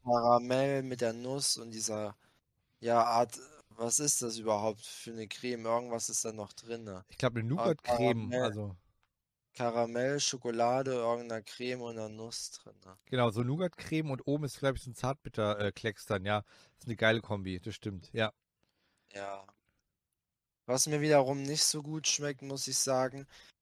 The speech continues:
Speaker 1: ist so, so die Lindt-Schokolade. Die war auch sehr teuer, also
Speaker 2: Hm.
Speaker 1: Ja, ich mein, es gibt viele, die schwören auch auf Lindt und so und sagen, beste Schokolade, aber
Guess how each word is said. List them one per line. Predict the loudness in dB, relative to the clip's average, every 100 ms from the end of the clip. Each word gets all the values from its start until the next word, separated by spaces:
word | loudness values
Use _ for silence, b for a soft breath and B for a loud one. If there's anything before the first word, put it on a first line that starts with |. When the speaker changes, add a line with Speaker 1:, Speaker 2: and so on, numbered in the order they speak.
| _
Speaker 1:
ist | 0 0
so, | 2 2 2 0 -2 -8
so | -6 -6
die | -6
Lindt-Schokolade. | -4 -4 -4 -4 -4 -4 -4 -2 0 0 0 0 -2 -4 -8 _ -12
Die | -2 8
war | 10 10
auch | 8
sehr | 4 4 0
teuer, | -2 0 2 4 2 -2 -6
also | -6 -4 -6 -6 -8 -10 _ _ _ _ _ _ _ _ _ _ _ -4
Speaker 2:
Hm. | 0 4
Speaker 1:
Ja, | 6 6 4 0 -8 _ -8
ich | -6 2
mein, | 6 6 4 -2 -14 B B B
es | 0
gibt | 0
viele, | 0 0 2 2
die | 4
schwören | 4 4 8 8 8 6
auch | 6 6
auf | 4 2 0
Lindt | -2 -2 -4
und | -6 -2
so | -2 -2
und | -4
sagen, | 0 2 2 0
beste | 0 0 0 0
Schokolade, | -2 -2 -2 2 2 2 2
aber | 2 2 0